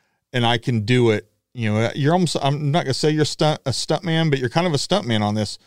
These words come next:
You're not, clearly not doing math, uh, I don't think. I think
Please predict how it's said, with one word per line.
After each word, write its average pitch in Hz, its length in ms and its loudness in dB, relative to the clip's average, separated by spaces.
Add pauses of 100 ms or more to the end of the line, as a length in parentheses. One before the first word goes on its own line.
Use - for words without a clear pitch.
(720)
You're 117 120 -6
not, 135 260 0 (300)
clearly 170 240 6
not 131 180 0
doing 120 180 2
math, 117 400 0
uh, 110 540 0
I 110 80 0
don't 110 180 -4
think. 123 240 -2
I 127 100 0
think 120 200 -4